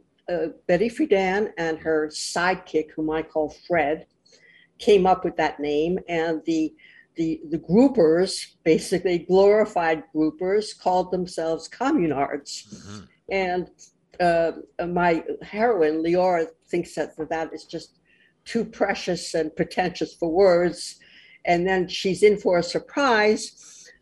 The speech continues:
Speaker 1: when she arrives there for the first dinner, and they've gone even farther, and they call, uh, they have appellations for everyone, such as,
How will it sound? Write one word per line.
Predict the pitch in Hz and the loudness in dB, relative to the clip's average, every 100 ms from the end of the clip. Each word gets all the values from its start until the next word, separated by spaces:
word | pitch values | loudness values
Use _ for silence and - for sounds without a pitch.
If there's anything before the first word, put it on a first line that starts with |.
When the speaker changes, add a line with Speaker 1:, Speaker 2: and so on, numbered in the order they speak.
| _ | _
Speaker 1:
when | - 185 180 170 | -8 -4 -2 -4
she | - 190 | -8 -4
arrives | 170 160 175 185 185 | -4 -2 0 0 -2
there | 175 160 | -2 -2
for | 160 160 | -2 -6
the | 147 | -8
first | - 180 160 - | -4 -4 -4 -4
dinner, | 170 170 156 151 - | -2 0 -2 -2 -4
and | 156 151 - _ _ | -4 -6 -10 _ _
they've | 175 170 | -4 0
gone | 185 175 175 | 4 4 2
even | 175 165 160 | -2 -4 -6
farther, | 151 - 185 208 190 156 156 | -6 2 4 4 2 0 0
and | 156 | 0
they | 160 | -2
call, | 156 - 185 175 165 - _ _ _ | -2 0 2 2 0 -10 _ _ _
uh, | 165 - | -6 -4
they | 165 | -4
have | 208 170 | -4 -2
appellations | - 180 180 165 170 185 - - 156 156 - | 0 -2 -2 -4 -4 -4 -6 -4 -2 -4 -4
for | - | 0
everyone, | 165 160 160 156 151 147 | 0 2 0 -2 -2 -4
such | - 165 - | -6 -6 -2
as, | 156 151 | -4 -4